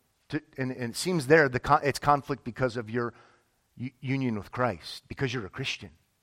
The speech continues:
because of the gospel. That's another place where suffering comes.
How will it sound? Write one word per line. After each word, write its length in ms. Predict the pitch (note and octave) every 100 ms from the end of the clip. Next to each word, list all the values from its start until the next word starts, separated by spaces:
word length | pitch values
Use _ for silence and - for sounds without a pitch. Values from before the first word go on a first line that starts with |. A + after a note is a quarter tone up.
| _ _ _
because 260 | G#2+ C#3 C#3
of 80 | A2
the 60 |
gospel. 640 | A#2+ B2+ - - B2+ A#2 _ _ _ - -
That's 220 | A#2+ - -
another 340 | A#2 B2 C3+
place 340 | A#2+ A#2+ A2+ -
where 120 | A#2+
suffering 540 | - - A#2 - B2
comes. 560 | A#2+ F3 F3 G2 -